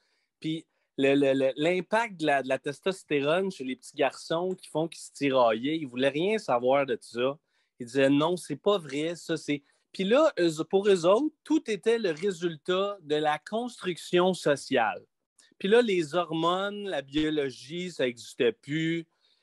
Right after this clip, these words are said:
Puis là, ils ont leurs œillères, là, puis ils pensent qu'ils ont raison. Puis là, l'homme blanc, là, ça devient l'ennemi à abattre.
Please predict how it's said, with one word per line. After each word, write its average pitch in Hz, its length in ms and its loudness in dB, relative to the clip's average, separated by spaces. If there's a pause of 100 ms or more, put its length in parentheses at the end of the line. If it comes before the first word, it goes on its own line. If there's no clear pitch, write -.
(140)
Puis - 120 -8
là, 240 140 6
ils 208 100 2
ont 170 100 4
leurs 165 380 2
œillères, 165 500 0
là, 190 140 -10
puis 151 340 -18
ils 160 140 -12
pensent 226 400 0
qu'ils 151 240 -2
ont 156 100 4
raison. 139 600 0
Puis - 120 -12
là, 214 300 0
l'homme 196 500 2
blanc, 147 460 -2
là, 240 180 -4 (640)
ça 151 220 0
devient 165 440 -2
l'ennemi 175 520 -2
à 147 160 0
abattre. 120 580 -6